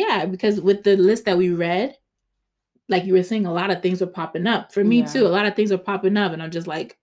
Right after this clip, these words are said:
Speaker 1: "Oh, okay," you know?
Speaker 2: Yeah.
Speaker 1: So, okay, so which one would be more regulated, the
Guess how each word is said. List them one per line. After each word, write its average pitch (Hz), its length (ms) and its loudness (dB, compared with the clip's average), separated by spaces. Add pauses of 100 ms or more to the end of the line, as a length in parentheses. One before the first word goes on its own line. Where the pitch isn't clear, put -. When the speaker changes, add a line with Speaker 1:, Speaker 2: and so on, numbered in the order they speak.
Speaker 1:
"Oh, 190 320 -6 (680)
okay," 190 380 -10 (500)
you 185 80 -8
know? 185 360 -4 (120)
Speaker 2:
Yeah. 156 540 -6
Speaker 1:
So, 202 640 -2 (840)
okay, 185 240 -2
so 170 220 -2
which 190 340 0
one 185 160 -2
would 170 100 -4
be 170 80 -6
more 170 280 -4
regulated, 170 600 -10
the - 140 -10